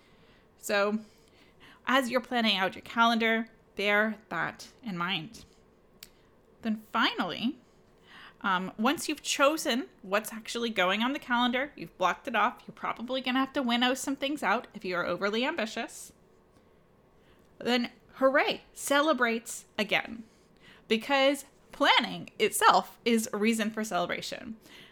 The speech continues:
Um, people do like to say, "Ugh," in this really tired way, "If you don't,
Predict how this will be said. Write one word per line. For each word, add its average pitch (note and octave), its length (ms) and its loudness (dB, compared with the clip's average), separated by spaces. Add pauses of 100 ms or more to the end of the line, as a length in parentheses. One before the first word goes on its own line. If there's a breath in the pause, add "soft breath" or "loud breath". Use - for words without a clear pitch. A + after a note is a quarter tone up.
Um, E3 380 0 (100)
people A3 300 0
do A3+ 200 2
like G#3+ 200 0
to A3 120 -12
say, F3+ 300 0 (460)
"Ugh," F#3+ 320 0 (240)
in G#3 120 -2
this G3 200 -2
really F#3+ 260 0
tired F#3+ 480 -2
way, E3+ 380 -2 (400 loud breath)
"If - 80 -8
you F#3 60 0
don't, G3+ 480 -2